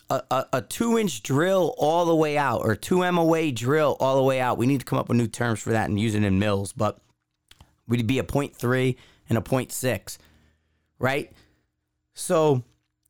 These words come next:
i-, if you put a two-inch dot at a hundred and put five rounds inside that, a three-inch dot at two hundred and put five rounds inside that, a six-inch dot at six,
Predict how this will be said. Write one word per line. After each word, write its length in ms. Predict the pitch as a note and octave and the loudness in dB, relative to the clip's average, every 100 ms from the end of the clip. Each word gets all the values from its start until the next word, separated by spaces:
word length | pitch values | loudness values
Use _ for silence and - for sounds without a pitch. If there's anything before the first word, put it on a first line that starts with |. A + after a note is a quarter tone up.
| - | -4
i-, 40 | |
if 380 | D3+ - D#3+ C3 | -4 0 -2 0
you 100 | F3+ | -2
put 160 | E3+ D#3+ | 0 -4
a 40 | |
two-inch 440 | - A3+ G#3+ E3+ | -2 0 0 -2
dot 220 | C3+ E3 D#3 | -2 0 2
at 120 | C#3 | 2
a 60 | |
hundred 360 | B2+ C#3+ C#3 C#3 | 2 2 2 0
and 100 | C3 | -2
put 180 | G#2 C3 | -2 -2
five 320 | - C3+ C3+ | -2 -2 0
rounds 300 | C3+ C3+ B2 | 0 0 0
inside 540 | A#2 A#2+ G2+ C3 A#2 F#2+ | 0 0 0 -2 -2 -2
that, 220 | G#2 G2 _ _ _ _ _ _ _ _ _ _ _ | -4 -4 _ _ _ _ _ _ _ _ _ _ _
a 60 | C3 | -8
three-inch 500 | - F3 F#3+ D#3 - | -4 -2 -2 -4 -2
dot 220 | D#3+ D3+ | 0 0
at 100 | C3+ | -2
two 260 | - F3 C#3 | -2 2 2
hundred 280 | A#2+ A#2 - | 2 0 -2
and 100 | G#2+ | 0
put 200 | C#3 - | 0 0
five 320 | C3+ C3+ B2 | -2 0 0
rounds 340 | C3 C3 A2+ | 0 -2 -2
inside 480 | B2 A2+ B2 A#2 G2 | -2 -2 -2 -2 -2
that, 240 | A2 F#2 - _ _ _ _ _ _ _ _ _ _ _ - | -4 -4 -8 _ _ _ _ _ _ _ _ _ _ _ -8
a 60 | |
six-inch 580 | - G#3 G#3 - E3 G2+ | -6 -4 -6 -2 -2 0
dot 260 | B2 C#3+ C3 | 0 0 0
at 100 | - | -4
six, 380 | - D#3+ - | -6 -6 -6